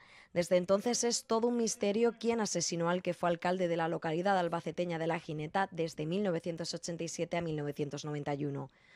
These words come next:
Su familia ha buscado pistas del asesino en cualquier rincón y por eso para ellos era importante encontrar este libro de contabilidad, porque podría descartar o confirmar algún móvil económico.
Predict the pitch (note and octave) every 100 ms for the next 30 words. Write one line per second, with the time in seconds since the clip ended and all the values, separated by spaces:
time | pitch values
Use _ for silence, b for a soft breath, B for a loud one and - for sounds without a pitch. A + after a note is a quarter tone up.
0 | b b - - E3 E3+ F#3+ F#3 - F#3+
1 | G3 F#3+ - G3 F#3 F#3 F3+ F3+ F3+ F#3
2 | F#3+ G3+ F3 D3 D3 F3+ F3 D#3 D3+ F3+
3 | F3 B B - F#3+ A3 A3 A3+ G#3 G#3+
4 | G3 G3 G#3+ - - G#3+ G#3+ F#3+ G3 F#3+
5 | F3+ F3+ F#3 F3 E3+ F3 F#3 - F#3+ -
6 | D#3+ E3+ D#3+ D3+ D#3 D#3+ D#3+ D#3+ E3 D#3
7 | - B B - C#3 C#3+ D3+ D#3+ E3 E3+
8 | - D#3+ - F#3 E3+ D#3 F3 - E3+ E3+
9 | - D#3+ D#3+ F#3 F3+ F#3+ D#3+ D#3 D#3 E3
10 | D#3+ C#3+ C#3